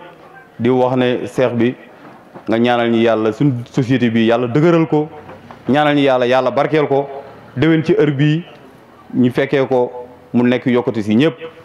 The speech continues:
Di gërëmaat sikarkat yi bu baax a baax a baax, sikar si neex na lool, macha Allah. Di gërëm journaliste yi fi teew yëpp, rawati nag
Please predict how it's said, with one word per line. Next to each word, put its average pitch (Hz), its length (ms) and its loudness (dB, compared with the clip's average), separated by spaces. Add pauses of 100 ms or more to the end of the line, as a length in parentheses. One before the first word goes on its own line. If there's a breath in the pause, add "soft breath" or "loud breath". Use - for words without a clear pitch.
(220)
Di 135 120 -2
gërëmaat 151 420 0
sikarkat 135 420 -2
yi 123 60 0
bu 120 120 0
baax 127 480 0
a 143 60 -2
baax 120 200 -2
a 117 40 -2
baax, 110 220 0
sikar 127 240 0
si 123 120 -2
neex 120 300 2
na 117 100 0
lool, 117 640 2
macha 110 360 0
Allah. 101 260 0 (540 loud breath)
Di 117 100 0
gërëm 123 280 0
journaliste 113 480 -2
yi 104 60 0
fi 110 120 0
teew 113 240 0
yëpp, 131 200 0 (520)
rawati 123 320 0
nag 110 200 0